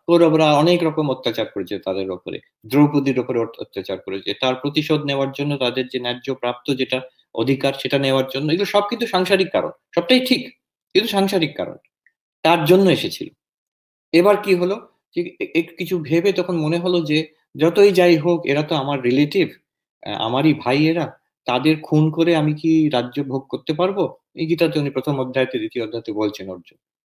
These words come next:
অতএব আমার দরকার নেই এগুলো। তো যে সাং-, যে কারণের জন্য এসেছিল সেটা আর আমার দরকার নেই, অতএব যুদ্ধটা করব না আমি। এবার শ্রীকৃষ্ণ বলছেন যে, "তোমার এখন একটা আধ্যাত্মিক উদ্দেশ্য এসে গেছে। তুমি কিন্তু you have moved from conventional religion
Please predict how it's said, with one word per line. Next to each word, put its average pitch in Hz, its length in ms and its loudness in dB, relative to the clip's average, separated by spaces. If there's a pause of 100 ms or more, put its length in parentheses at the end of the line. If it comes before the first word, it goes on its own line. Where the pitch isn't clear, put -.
(160)
অতএব 180 340 4
আমার 165 200 4
দরকার 110 300 0
নেই 95 140 -6
এগুলো। 82 240 -8
তো - 380 -16
যে 139 120 -2
সাং-, 139 380 -6
যে 151 140 4
কারণের 185 380 4
জন্য 196 200 0
এসেছিল 180 380 -2
সেটা 175 260 0
আর 180 160 -2
আমার 147 200 -2
দরকার 101 320 -2
নেই, - 160 -16 (200)
অতএব 170 260 4
যুদ্ধটা 147 400 2
করব 113 340 0
না 92 120 -6
আমি। 82 100 -16 (880)
এবার 160 220 4
শ্রীকৃষ্ণ 190 560 0
বলছেন 139 380 -2 (640)
যে, 165 100 -6
"তোমার 170 340 4
এখন 185 220 0
একটা 175 220 -2
আধ্যাত্মিক 131 580 -2 (100)
উদ্দেশ্য 117 440 -4
এসে 92 200 -6
গেছে। - 240 -12 (100)
তুমি 147 200 2
কিন্তু 165 300 2 (380)
you 147 160 6
have 123 120 0
moved 190 480 4 (160)
from 147 160 -6 (340)
conventional 180 800 4
religion 127 440 0